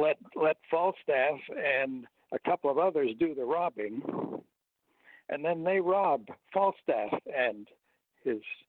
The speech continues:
friends of the money. And then they have a, all have a conversation about it afterward when they go to the Eastcheap Tavern.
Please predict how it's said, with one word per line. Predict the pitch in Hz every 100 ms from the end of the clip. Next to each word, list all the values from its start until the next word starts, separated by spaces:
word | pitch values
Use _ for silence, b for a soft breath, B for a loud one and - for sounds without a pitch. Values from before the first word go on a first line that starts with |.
| _
friends | - 117 92 92 - -
of | 127 98
the | 107
money. | 101 92 - - _ _ _ _ _ _ _ - B B B B B _
And | - 131 123 120
then | 143 143
they | 143
have | 139 135
a, | 127
all | 120 135 135
have | 139 127
a | - 139
conversation | 135 113 - 156 131 123
about | 113 110 120
it | 120 135 123
afterward | 117 - 117 110 113
when | 104
they | 104
go | 110 117
to | 117 104
the | 113
Eastcheap | 120 117 - - 110 - _ _ b b b b _
Tavern. | 139 139 127 -